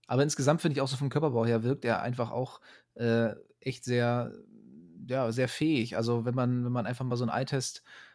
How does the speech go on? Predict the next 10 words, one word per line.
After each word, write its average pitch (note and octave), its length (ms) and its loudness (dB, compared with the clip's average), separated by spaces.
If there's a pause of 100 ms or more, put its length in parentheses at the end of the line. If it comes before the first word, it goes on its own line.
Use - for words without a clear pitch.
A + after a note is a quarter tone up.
(200)
äh, B2+ 220 4
draufhält, B2 720 0
ähm, C3 600 -6
finde D3+ 260 -2
ich C3 60 -2
schon, D3+ 220 2
dass C3+ 160 0
er, C3+ 400 2
dass B2+ 220 -4
er C3+ 140 -2